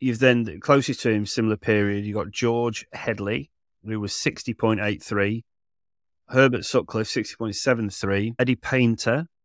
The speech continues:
fifty-nine point two three, and Ken Barrington, fifty-eight point six seven. So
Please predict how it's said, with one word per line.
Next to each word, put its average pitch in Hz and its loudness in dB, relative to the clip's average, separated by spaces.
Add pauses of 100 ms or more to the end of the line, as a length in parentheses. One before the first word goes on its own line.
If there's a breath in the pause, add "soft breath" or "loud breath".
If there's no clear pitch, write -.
(220)
fifty-nine 113 -4
point 110 -6
two 110 0
three, 101 -4
and 101 -8
Ken 110 -4
Barrington, 104 -2
fifty-eight 104 -8
point 104 -6
six - -12
seven. 95 -4 (500)
So 120 -6